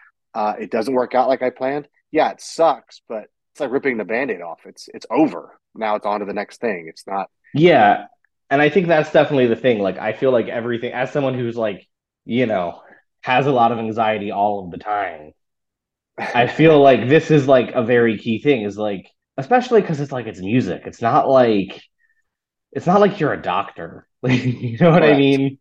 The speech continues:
Speaker 1: Correct.
Speaker 2: Like, it's not
Speaker 1: Nobody's
Speaker 2: like, "Oh,
Speaker 1: life
Speaker 2: I,"
Speaker 1: is in my hands. Yeah.
Speaker 2: not like, "Oh, I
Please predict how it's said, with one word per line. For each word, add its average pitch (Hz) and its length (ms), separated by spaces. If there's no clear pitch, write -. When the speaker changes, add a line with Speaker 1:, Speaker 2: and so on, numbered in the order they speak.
Speaker 1:
Correct. 127 320
Speaker 2:
Like, 143 140
it's - 200
not 180 160
Speaker 1:
Nobody's 175 300
Speaker 2:
like, 147 60
"Oh, 147 40
Speaker 1:
life 143 200
Speaker 2:
I," 131 80
Speaker 1:
is 127 100
in 143 100
my 123 140
hands. 110 520
Yeah. 98 320
Speaker 2:
not 196 120
like, 190 200
"Oh, 143 140
I 127 120